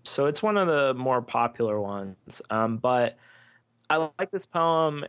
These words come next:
You know, if people Google "What is Marriage?" Austin Kleon, you can pull it up and kinda look at it. Um, but I like this poem because I actually didn't, um,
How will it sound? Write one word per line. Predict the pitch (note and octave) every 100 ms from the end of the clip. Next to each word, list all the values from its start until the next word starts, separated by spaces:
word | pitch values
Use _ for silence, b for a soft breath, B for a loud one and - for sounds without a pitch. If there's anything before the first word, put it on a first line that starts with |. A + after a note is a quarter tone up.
| -
You | D3
know, | C#3
if | -
people | - E3
Google | B2+ C#3 C3+ C#3 B2
"What | B2
is | B2+ B2+
Marriage?" | B2 A#2+ A#2+ A#2+ A#2+
Austin | A2+ - A2
Kleon, | - A#2 A#2 A2+ A2+ A2
you | G#2+
can | A2
pull | G#2+ - A2
it | G#2+
up | G#2+ G#2
and | - A#2
kinda | - G#2
look | G#2+ A#2
at | G#2 G2+
it. | G2+ G2 - -
Um, | G#2+ G2+ A#2
but | - A#2 A2 - _
I | D3
like | E3+ F3+ -
this | E3 -
poem | - D3+ D3
because | C#3 B2+ B2+
I | B2
actually | C3+ C#3 D3
didn't, | B2 A#2 C3+ C3+ B2+ - - B B B B B
um, | - C3 A#2+ G#2+ G2 -